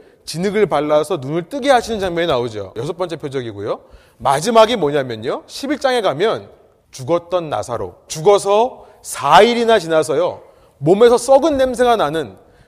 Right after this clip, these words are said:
그 시체된 나사로를 살리시는 능력을 발휘하시는 것이 나와 있습니다. 여러분, 이 모든 기적들은요, 그 자체로도 의미가 있는 일이에요. 그렇죠? 그 자체로도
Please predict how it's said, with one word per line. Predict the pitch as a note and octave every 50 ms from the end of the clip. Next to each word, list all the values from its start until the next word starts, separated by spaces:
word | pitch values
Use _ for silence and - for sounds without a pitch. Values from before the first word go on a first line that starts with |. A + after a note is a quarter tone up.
| _
그 | - - E3+ A3+ B3 B3+ C4+ C4+ C#4 C4+
시체된 | C4+ - - - C4+ C#4 C4 - - - B3+ B3 A#3+ A3+ F3+ F#3 F#3 G3+ A3 A#3 C4 - -
나사로를 | B2+ A#2 A#2 C3 C3 D#3 C#3+ C#3 C#3 C3 C#3 F3 G#3+ C#4+ D#4
살리시는 | - - - - - D4 D#4 C#4+ C#4+ D4 C#4 - - F#3+ F3+ F3+ G3+ G#3+ G3+
능력을 | C#3 C3+ C#3 C#3 C#3 C3+ B2+ B2+ C#3+ F3+ B3 C#4 - - - - _ -
발휘하시는 | - A#2+ B2+ C#3 C3+ C3+ A#2 C3 B2 A2+
것이 | A2+ A#2+ C3
나와 | A2 G2+ G#2+ A2
있습니다. | A2+ G#2+ - A#2 G#2 G2 F#2+ G2 - _ _ _ _ - C#3+
여러분, | F#3+ A3+ A#3
이 | F3 E3+ G#3+ B3 A3
모든 | E3+ F#3+ A#3 C4 A3+ C4 -
기적들은요, | - E3 G3 A3+ - - A#3 G3+ G#3 G3 G3 G#3 G3
그 | - - C4
자체로도 | - - F#3 F3 - - B3 A#3+ A#3+ B3 A#3+ F#3 F3+
의미가 | A3 A3+ A#3+ B3 A#3
있는 | F#3+ F#3+ G#3+ A3+ G3+
일이에요. | F3 D#3 D3 B2+ A2 G2+ G2+ G2+ - -
그렇죠? | - C#3+ B2+ - - C3 A#2+ D#3+ - _ _
그 | - - A3+ B3+
자체로도 | - F#3 E3+ - - A#3 A3 G#3+ G#3 G3+ F3 A#3 B3 C4 C#4+ C#4+ - -